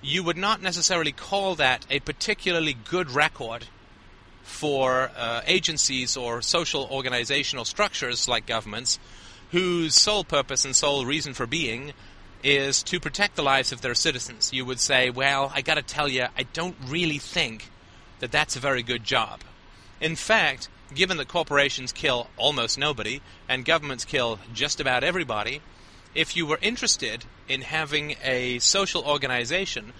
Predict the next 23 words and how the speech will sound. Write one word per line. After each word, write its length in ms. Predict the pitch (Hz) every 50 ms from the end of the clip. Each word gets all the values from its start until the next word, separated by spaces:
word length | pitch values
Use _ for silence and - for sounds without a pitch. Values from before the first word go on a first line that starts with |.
| - - - - - -
that 440 | 117 123 135 131 131 127 123 123 -
was 380 | 123 123 123 131 127 127 120 127
not 400 | 127 135 156 208 160 143 - -
innately 440 | 143 135 135 143 156 131 131 135
violent 500 | 120 123 127 135 139 139 135 127 120 117
in 120 | 131 120 120
nature 440 | 135 170 202 190 - - 117 120 123
or 200 | - 120 117 113
did 140 | 110 117
not 240 | 120 135 147 147 131 -
have 200 | 143 143 131 123
a 40 |
terrible 380 | 107 - - 147 147 143 123 123
track 320 | - - 151 147 151 -
record 320 | - 135 123 - - 127 117
of 220 | 113 110 - - - - - - - - - - -
unbelievable 800 | 170 175 165 143 139 127 127 147 175 170 - 147 123 123 120 120
multi-hundred 640 | 123 135 156 175 - - 143 131 151 156 135 123
million, 420 | 123 135 139 135 123 120 117 120 123 - - - - - - - - -
uh, 160 | 117 113 110
murdered 480 | 117 131 139 135 131 123 123 110 104 -
genocidal 640 | - 175 214 226 - - 139 120 120 117 117 113
tendencies, 680 | - 135 123 120 117 113 107 - 123 117 117 113 -